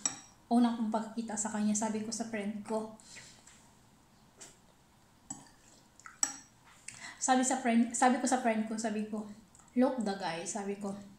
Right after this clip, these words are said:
"Napaka-neat niya, manamit niyo," sabi ko sa kanya. Sabi ko sa kaibigan ko, sabi ko, sabi naman ng kaibigan ko, "Oo nga, no?" sabi niya. Sabi,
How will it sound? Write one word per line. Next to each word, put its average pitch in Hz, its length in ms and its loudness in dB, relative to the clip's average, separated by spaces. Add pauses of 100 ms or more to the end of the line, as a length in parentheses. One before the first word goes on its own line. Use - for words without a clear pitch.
(960)
"Napaka-neat 277 640 2
niya, 247 160 6
manamit 214 400 0
niyo," 214 160 0
sabi 208 400 -4
ko - 80 -10
sa - 240 -10
kanya. 220 160 -6
Sabi 254 240 4
ko 294 80 -2
sa 277 240 2
kaibigan 214 400 0
ko, 214 160 -4
sabi 214 320 -4
ko, 214 160 -6 (480)
sabi 269 240 2
naman 294 180 4
ng 269 60 0
kaibigan 233 320 2
ko, 220 80 -4
"Oo 208 480 -4
nga, 226 160 0
no?" 202 320 -2
sabi 190 400 -6
niya. 196 80 -6 (880)
Sabi, 220 260 -4